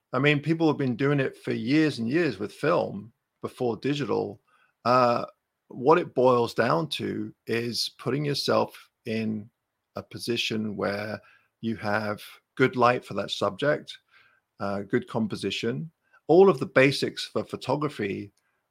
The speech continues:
will garner a, a, a,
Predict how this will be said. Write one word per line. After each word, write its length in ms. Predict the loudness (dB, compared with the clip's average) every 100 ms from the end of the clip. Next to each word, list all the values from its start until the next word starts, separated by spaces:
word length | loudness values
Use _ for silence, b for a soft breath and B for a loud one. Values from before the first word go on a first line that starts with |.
| 2
will 340 | 6 6 2 -10 _ _ 4
garner 640 | 10 10 10 6 0 -4 -2
a, 160 | -2 -4 -6
a, 120 | -6 -8 _ _ _ -14
a, 60 | -10